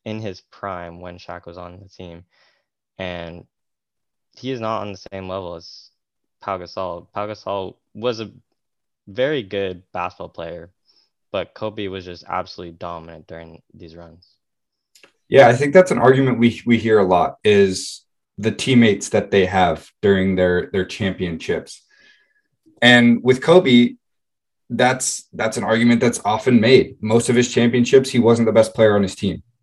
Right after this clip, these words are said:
Speaker 2: but for two of them, he was. And I feel like the, the discrepancy between him and the next best player was enough in the, in his two-peat by himself, by himself. No championship is ever by yourself unless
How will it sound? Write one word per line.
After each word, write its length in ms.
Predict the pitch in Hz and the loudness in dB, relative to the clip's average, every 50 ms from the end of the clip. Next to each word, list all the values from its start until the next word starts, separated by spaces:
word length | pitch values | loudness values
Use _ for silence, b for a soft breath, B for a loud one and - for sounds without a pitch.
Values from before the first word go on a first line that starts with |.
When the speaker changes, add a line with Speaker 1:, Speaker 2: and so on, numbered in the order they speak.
| _ _ _ | _ _ _
Speaker 2:
but 160 | 110 104 - | -2 -2 0
for 160 | - - 110 | -2 -4 -4
two 260 | - - - 170 175 180 | -4 2 4 8 8 8
of 140 | 156 123 | 8 6
them, 380 | - 110 104 104 104 101 101 - - | 4 2 2 2 0 -2 -4 -6 -8
he 160 | 110 120 120 | -2 0 2
was. 580 | 104 117 123 110 98 95 95 95 - - - _ _ - | 4 6 6 6 6 4 2 -2 -4 -10 -16 _ _ -10
And 500 | 107 104 104 104 104 101 101 - - - - - _ _ - - _ _ _ _ _ _ _ | -8 -6 -4 -2 -2 -2 -2 -4 -6 -12 -20 -20 _ _ -20 -20 _ _ _ _ _ _ _
I 140 | - 120 123 | 0 0 0
feel 220 | 123 - 151 151 | 0 0 2 6
like 240 | 143 139 127 - - | 6 6 6 4 0
the, 240 | - 120 101 98 - - _ - | -2 -2 -2 -2 -6 -14 _ -8
the 80 | 107 | -6
discrepancy 840 | 101 95 - - - - - - 104 110 101 113 127 131 - - 143 | -6 -6 -6 -8 -12 -12 -8 -6 -6 -6 -4 -6 -6 -6 -4 -4 -2
between 340 | 143 120 104 - - 120 107 | -2 -2 -4 -2 -2 -2 -2
him 300 | 101 104 107 110 117 113 | -2 -2 -2 0 0 0
and 140 | - 98 104 | -2 -2 -2
the 60 | 101 | 0
next 200 | 101 101 98 92 | 0 0 -2 -2
best 240 | - 104 98 95 - | -2 -4 -4 -4 -6
player 340 | - - 98 98 107 113 113 | -4 -2 0 2 2 2 0
was 380 | 104 101 98 90 - - - _ _ - | 0 -2 -4 -4 -6 -10 -18 _ _ -8
enough 560 | 110 107 101 98 95 101 120 - - - _ _ _ _ _ _ _ _ _ _ _ _ _ _ _ | -4 -2 -2 0 0 -2 -2 -4 -8 -16 _ _ _ _ _ _ _ _ _ _ _ _ _ _ _
in 140 | 113 101 101 | -2 0 0
the, 400 | 101 98 95 95 90 - - _ _ _ _ | 2 0 0 -2 -2 -6 -8 _ _ _ _
in 140 | - 101 95 | -12 -8 -6
his 180 | 101 92 - - | -6 -6 -6 -6
two-peat 460 | - - 117 113 - 135 139 139 - | -2 -2 -2 -2 0 0 0 2 2
by 140 | 101 101 101 | 2 2 2
himself, 580 | 98 92 - - 92 104 120 131 - - _ _ | 2 -2 -2 0 0 2 2 0 -2 -10 _ _
by 220 | - - 95 98 95 | -10 -6 -6 -4 -4
himself. 440 | 92 85 82 - 92 82 82 - - | -6 -8 -10 -8 -8 -8 -6 -6 -4
No 160 | 101 101 98 | -2 -2 -2
championship 480 | - - 107 92 90 92 87 - 90 | -2 -4 -6 -4 -4 -6 -6 -6 -6
is 80 | 98 90 | -4 -4
ever 160 | 92 87 90 | -4 -4 -6
by 240 | 82 78 - 87 85 | -6 -6 -6 -4 -4
yourself 480 | 90 85 82 - - 90 92 101 101 104 | -4 -4 -6 -6 -2 -2 -2 -2 -2 -6
unless 400 | 98 90 87 - - - - | -8 -8 -8 -10 -12 -16 -18